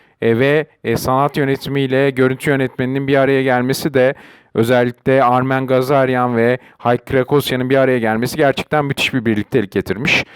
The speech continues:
E, ve bu anlamda da özellikle bu karakterin, e, çevresinde bir atmosfer sineması akıyor ve,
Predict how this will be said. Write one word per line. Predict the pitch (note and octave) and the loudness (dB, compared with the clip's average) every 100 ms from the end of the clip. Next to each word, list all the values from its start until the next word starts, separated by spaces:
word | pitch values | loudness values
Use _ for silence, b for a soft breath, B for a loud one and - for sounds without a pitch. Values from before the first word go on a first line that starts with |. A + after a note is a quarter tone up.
| B B B - | B B B -4
E, | A2+ A2+ | 0 2
ve | C#3 D3 | 2 2
bu | D3+ | 4
anlamda | D3+ C#3+ C3+ D3 D#3+ C#3 | 4 4 2 2 2 4
da | |
özellikle | D#3 D3 C#3+ C#3 C#3 D3 | 4 4 4 2 0 -6
bu | |
karakterin, | C#3 C#3+ C3+ C3 C#3 C3+ D#3 - b b b - | 0 0 0 0 0 0 -4 -10 b b b -4
e, | A2+ | -2
çevresinde | - C3 B2+ B2 D3+ C#3+ D3 | 2 2 2 0 -2 -2 2
bir | D3 C3+ | 4 4
atmosfer | - C#3 C3 D#3+ D3+ | 2 -2 2 2 2
sineması | C#3+ - B2+ B2 - | 0 -4 0 -2 0
akıyor | G#2+ - G#2+ C3+ D3+ | -2 0 0 4 4
ve, | D3 | 4